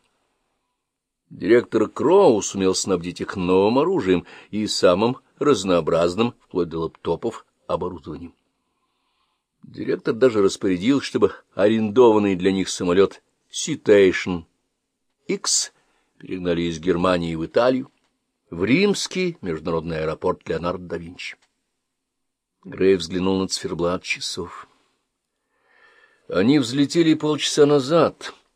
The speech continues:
Оставшиеся два часа полёта до Александрии им предстояло потратить на то, чтобы выработать план действий. А несколько часов, проведённых в роскошных апартаментах Ватикана,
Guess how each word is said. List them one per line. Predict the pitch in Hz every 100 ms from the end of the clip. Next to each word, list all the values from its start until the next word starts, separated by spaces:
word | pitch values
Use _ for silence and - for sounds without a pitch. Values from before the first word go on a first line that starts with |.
| _ _
Оставшиеся | - 95 - - 196 - 107 95 98
два | 87 92
часа | 85 - 104 90
полёта | 90 95 92
до | 90
Александрии | 92 92 - 98 90 95 90 - - - -
им | - 190
предстояло | 170 170 - 165 165 160
потратить | 156 156 156 -
на | 147
то, | 135
чтобы | 147 135 135 - -
выработать | - 101 117 120 117 113
план | - 131 131
действий. | 104 92 80 - - - _ _ _ _ _ _ _ -
А | 104
несколько | 196 202 - - 185
часов, | - 170 - 175 -
проведённых | 156 147 135 156 151 139
в | 139
роскошных | 139 - 151 135 135 131
апартаментах | 123 - 120 127 123 117 -
Ватикана, | 113 - 135 156 143 101